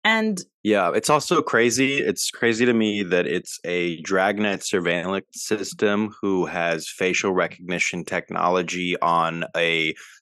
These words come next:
Speaker 2: twelve-year-old who picks up a rock, but then, like, the police, the institution itself, the people who are actually outfitted with body cameras,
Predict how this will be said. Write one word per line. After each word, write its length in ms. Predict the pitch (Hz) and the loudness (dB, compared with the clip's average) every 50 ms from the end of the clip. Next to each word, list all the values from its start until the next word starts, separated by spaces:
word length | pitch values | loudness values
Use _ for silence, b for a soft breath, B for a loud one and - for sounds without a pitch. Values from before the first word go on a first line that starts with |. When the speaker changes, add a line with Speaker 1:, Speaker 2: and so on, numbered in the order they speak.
| _ - | _ -12
Speaker 2:
twelve-year-old 760 | - - 104 95 92 98 95 101 98 101 101 98 98 98 85 | -6 0 2 2 2 2 2 4 4 6 6 6 4 2 0
who 120 | 90 92 | -2 -6
picks 320 | - - - 92 - - 107 | -4 -4 -6 -6 -4 -4 -4
up 140 | 92 85 87 | -2 0 0
a 80 | 85 | 0
rock, 500 | 80 80 80 82 90 95 110 123 - - - _ - | 2 4 4 6 6 4 4 2 -2 -10 -12 _ 0
but 320 | 92 87 85 82 - - B B B B _ _ _ - | 2 4 4 2 0 -2 B B B B _ _ _ -8
then, 300 | 95 95 98 95 92 92 | -4 -2 -2 0 0 0
like, 240 | 90 87 85 80 - - | 0 0 0 -2 -4 -2
the 180 | 107 113 110 | 0 0 0
police, 640 | - - 135 120 104 104 117 123 117 104 - - - | 0 0 0 0 2 2 2 2 2 2 2 0 0
the 200 | 107 107 98 107 | 0 0 2 2
institution 800 | 123 117 - - 113 - - - 117 113 104 - - 113 104 | 0 0 -2 -4 -6 -4 -2 0 2 2 4 4 2 2 2
itself, 680 | 95 85 - - - 98 101 101 95 90 - - - - _ b b b _ | 0 -2 -2 0 2 2 4 4 4 2 0 -2 -8 -16 _ b b b _
the 80 | - 104 | -2 -2
people 360 | - - 131 120 - 123 117 | 0 0 -2 0 0 2 2
who 120 | 117 117 110 | 4 4 4
are 140 | 104 95 | 4 4
actually 760 | 85 85 95 107 107 - - 123 110 107 104 104 101 98 95 92 B B B B _ _ _ | 2 2 2 0 0 0 2 4 4 4 4 4 2 2 0 -2 B B B B _ _ _
outfitted 720 | - 110 120 120 - - - - 123 117 110 107 101 95 90 | 2 4 4 2 0 -4 -4 0 2 4 4 4 2 2 2
with 180 | 104 98 87 | 0 0 0
body 360 | 78 95 92 101 104 107 120 | 2 2 4 4 4 2 2
cameras, 680 | - - 123 120 131 139 139 143 143 143 139 - - | 0 0 0 0 2 2 4 4 4 4 2 0 -2